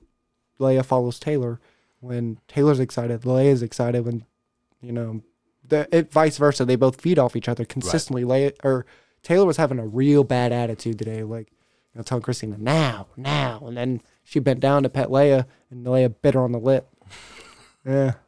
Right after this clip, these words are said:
Speaker 2: It's like a little nip.
Speaker 1: Yeah, she
Speaker 2: Yeah.
Speaker 1: snapped her on the lip, but Leia doesn't bite people. Like, that's, that's the
Speaker 2: Yeah.
Speaker 1: first time she's ever snapped at anybody. I mean, me, but I just, 'cause I was playing with her
Speaker 2: Yeah.
Speaker 1: kind of deal, so.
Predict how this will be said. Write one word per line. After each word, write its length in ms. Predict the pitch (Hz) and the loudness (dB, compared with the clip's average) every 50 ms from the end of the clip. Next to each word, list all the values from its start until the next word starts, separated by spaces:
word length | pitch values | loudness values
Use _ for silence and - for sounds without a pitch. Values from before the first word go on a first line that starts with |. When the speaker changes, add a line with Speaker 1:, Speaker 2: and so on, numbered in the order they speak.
| _ _ _ _ _ _ _ _ _ _ _ _ _ _ _ _ _ _ _ _ | _ _ _ _ _ _ _ _ _ _ _ _ _ _ _ _ _ _ _ _
Speaker 2:
It's 100 | - 117 | -4 0
like 140 | 127 117 98 | 0 0 2
a 60 | 101 | 0
little 180 | 101 98 92 92 | 0 -2 -2 -2
nip. 280 | 92 92 90 95 - - _ _ _ | -2 -4 -4 -6 -6 -10 _ _ _
Speaker 1:
Yeah, 340 | - 147 151 147 139 131 139 | 0 4 6 6 6 4 0
she 140 | 131 - 147 | -4 -4 -4
Speaker 2:
Yeah. 40 | 127 | 0
Speaker 1:
snapped 260 | 156 151 151 147 147 | 2 2 2 4 4
her 40 | 147 | 2
on 60 | 143 139 | 2 2
the 80 | 135 | 4
lip, 240 | 131 143 156 147 - | 4 4 4 4 2
but 260 | - 135 123 - - - | 0 -2 -2 -2 -12 -8
Leia 220 | 135 135 139 156 | -2 0 2 4
doesn't 220 | 156 151 147 147 117 | 4 4 2 0 0
bite 260 | 131 131 156 160 - | 0 0 0 0 -2
people. 300 | - 139 127 - 120 113 | -4 -4 -4 -2 -2 -4
Like, 160 | 117 120 117 113 | -2 -4 -2 -2
that's, 480 | 127 127 - - - - - - - _ - | -2 -2 -2 -6 -14 -14 -14 -16 -18 _ -4
that's 160 | - 131 - | -4 -4 -2
the 60 | - 131 | -2 -2
Speaker 2:
Yeah. 40 | - | 0
Speaker 1:
first 240 | - 135 131 - - | 2 0 0 0 -4
time 260 | 139 127 123 120 - _ _ _ _ | -4 -4 -4 -4 -6 _ _ _ _
she's 200 | _ - 135 120 | _ -6 -2 -2
ever 160 | 127 113 113 | -2 -2 -4
snapped 420 | - - - 127 123 123 120 - - | -6 -6 -4 -2 -2 -2 -2 -2 -4
at 80 | 139 | -6
anybody. 380 | 120 117 120 120 113 120 120 123 | -4 -4 -2 -2 -2 0 0 0
I 40 | 127 | 0
mean, 200 | 135 135 123 131 | 0 0 2 2
me, 200 | 143 143 135 127 120 | 2 4 4 2 4
but 280 | 117 127 123 - - _ _ _ _ _ _ _ _ _ _ - | 2 2 0 0 -4 _ _ _ _ _ _ _ _ _ _ -4
I 60 | 135 131 | -2 -2
just, 180 | 131 123 - | -2 0 0
'cause 60 | 127 | -2
I 40 | 120 | -2
was 100 | 113 101 | -2 -4
playing 280 | _ - 120 117 110 107 | _ -8 -6 -6 -4 -4
with 120 | 107 104 | -6 -4
her 180 | 107 104 104 - _ _ | -6 -6 -8 -10 _ _
Speaker 2:
Yeah. 160 | 95 92 87 | -14 -10 -8
Speaker 1:
kind 100 | 82 107 | -6 -6
of 60 | 110 101 | -6 -6
deal, 220 | 110 110 110 107 | -6 -8 -8 -10
so. 340 | - - 120 110 110 110 | -10 -10 -10 -8 -8 -10